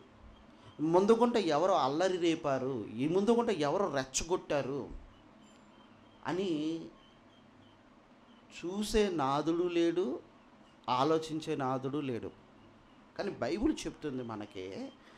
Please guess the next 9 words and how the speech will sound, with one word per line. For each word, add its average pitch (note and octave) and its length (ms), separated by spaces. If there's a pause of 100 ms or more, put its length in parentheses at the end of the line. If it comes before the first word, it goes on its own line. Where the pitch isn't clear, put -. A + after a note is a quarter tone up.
(320)
అన్యజనులు G#3 800
ఎలా D3+ 760
అల్లరి F3+ 380
రేపుచున్నారు C3 1040
అంటే A2 440 (440)
ఎవడో D3 540 (300)
ఒకడు D3+ 420 (100)
అల్లరి C3 400
రేపుతాడు. G#2 600